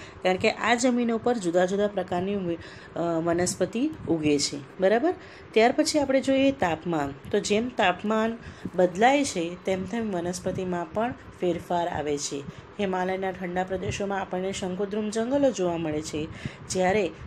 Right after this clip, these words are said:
સમ આબોહવા હોય ત્યાં ખેતીના મેદાનો આપણને દેખાય છે, બરાબર? ત્યાર પછી આપણે જોઈએ સૂર્યપ્રકાશ.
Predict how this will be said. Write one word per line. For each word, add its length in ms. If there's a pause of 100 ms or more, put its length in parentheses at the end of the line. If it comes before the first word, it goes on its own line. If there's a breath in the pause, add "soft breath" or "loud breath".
સમ 400
આબોહવા 480
હોય 320
ત્યાં 180
ખેતીના 440
મેદાનો 400
આપણને 340
દેખાય 380
છે, 420
બરાબર? 300 (460 loud breath)
ત્યાર 180
પછી 260
આપણે 200
જોઈએ 220
સૂર્યપ્રકાશ. 720